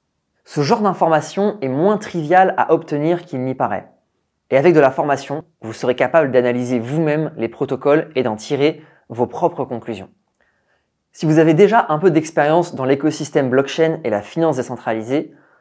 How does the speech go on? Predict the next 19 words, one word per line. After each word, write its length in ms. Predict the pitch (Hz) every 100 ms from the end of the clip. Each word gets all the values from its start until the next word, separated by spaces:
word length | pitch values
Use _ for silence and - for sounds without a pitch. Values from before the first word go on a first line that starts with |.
| _
vous 100 | 127
savez 260 | 127 151 160
déjà 600 | 131 196 165 143 143 -
qu'un 80 | 123
certain 260 | - 156
nombre 160 | 147 160
de 80 | 127
protocoles 680 | - 139 135 135 143 170 -
se 160 | -
sont 220 | 120 180 175
fait 180 | 160
pirater. 500 | 139 131 110 - 98 - _ _ _
Wrecked, 440 | 127 160 165 - - -
comme 160 | 127
on 120 | 127
dit 120 | 131 131
dans 100 | 120
le 80 |
milieu. 380 | 113 107 104 -